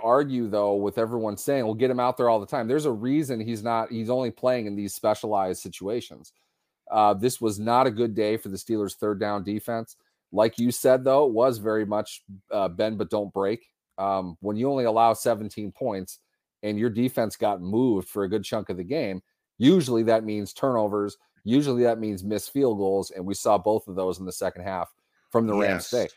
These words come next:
Speaker 1: Not that Porter caused those, but, uh, defensively as a whole, they're, they're putting all of that together. I, I like the progress that they're making with it.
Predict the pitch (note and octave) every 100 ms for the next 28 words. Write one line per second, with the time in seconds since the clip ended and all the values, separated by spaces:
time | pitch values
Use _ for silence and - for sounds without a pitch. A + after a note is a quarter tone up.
0 | _ _ A2+ A#2+ B2 - - B2 G#2+ -
1 | - B2 B2 A#2 G#2 G2+ F#2 F#2+ G2+ G#2+
2 | G#2 A2 G#2+ G2 A2+ C#3 C3+ A#2 A2 F#2+
3 | - D#3 G#2+ F#2 - _ _ - A2+ -
4 | A#2+ - F#3 C#3+ C3+ A#2+ A2 G2 F2 F2+
5 | F2 C#2 _ G2 G#2 G#2 G#2 A2+ A2+ -
6 | A#2+ A2+ G#2+ A2 - - G2 G2 F#2+ G2
7 | F#2 F#2 F#2+